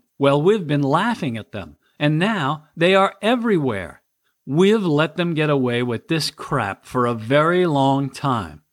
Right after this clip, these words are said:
but hopefully it isn't too late to stop them. We can vote them out of office because we still have the right to vote.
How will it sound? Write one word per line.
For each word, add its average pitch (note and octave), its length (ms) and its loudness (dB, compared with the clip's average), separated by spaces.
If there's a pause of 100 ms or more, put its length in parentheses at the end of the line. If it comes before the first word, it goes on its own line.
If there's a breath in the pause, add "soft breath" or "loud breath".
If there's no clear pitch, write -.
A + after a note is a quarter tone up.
(140)
but C#3+ 140 2
hopefully C3 600 -2 (200 soft breath)
it E3 120 2
isn't G#3+ 260 2
too A3 200 -2
late G3 340 0
to E3+ 120 -4
stop A3+ 380 -4
them. G2 220 -4 (440 loud breath)
We F#3 140 2
can F3+ 600 0
vote E3+ 260 0
them E3+ 140 -2
out F3 160 2
of D3+ 100 0
office G3 680 -2
because D#3+ 420 -2 (280)
we C#3+ 120 2
still A#3+ 320 2
have B2+ 220 -2
the C3+ 80 -2
right D3 260 -2
to F3 80 -8
vote. G3+ 380 -2